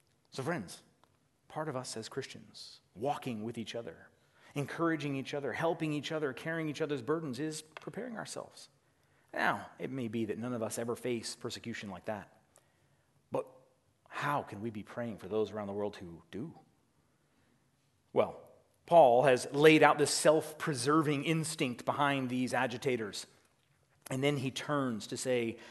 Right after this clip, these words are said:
their boasting in the flesh is all about their wanting to preserve themselves. And then he summarizes his and the Christian aim, which is instead that we must boast in Christ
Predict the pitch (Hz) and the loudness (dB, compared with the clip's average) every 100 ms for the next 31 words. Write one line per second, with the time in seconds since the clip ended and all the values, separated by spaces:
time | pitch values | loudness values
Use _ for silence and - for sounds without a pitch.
0 | - 110 156 139 139 170 165 175 156 160 | -6 4 6 6 6 6 4 0 2 -2
1 | - 110 107 110 - - - _ 110 113 | -2 -2 -2 -4 -10 -12 -20 _ -4 0
2 | 127 135 127 123 117 117 127 120 117 117 | 0 2 0 0 -2 -2 -4 -4 -4 -6
3 | 113 98 113 113 92 104 98 107 101 92 | -10 -4 0 0 0 -6 -4 -2 -2 -6
4 | 87 - - - - 123 127 131 - 131 | -8 -14 -16 -20 -8 -2 0 0 0 0
5 | 120 113 110 107 101 95 - _ _ _ | 2 2 0 -4 -6 -8 -12 _ _ _
6 | - 135 107 - - _ - 104 - 127 | 0 0 0 -6 -12 _ -10 -10 -6 -8
7 | - 104 107 98 78 - _ _ _ - | -6 -8 -8 -12 -14 -20 _ _ _ -8
8 | 95 110 90 87 - 123 87 - - _ | -6 -6 -10 -12 -2 -2 -2 -12 -20 _
9 | _ _ 107 117 113 110 113 95 - - | _ _ -4 -2 -4 -2 -2 -2 -6 -14
10 | - 117 98 - 110 104 - - | -16 -16 -10 -2 -2 -2 -10 -14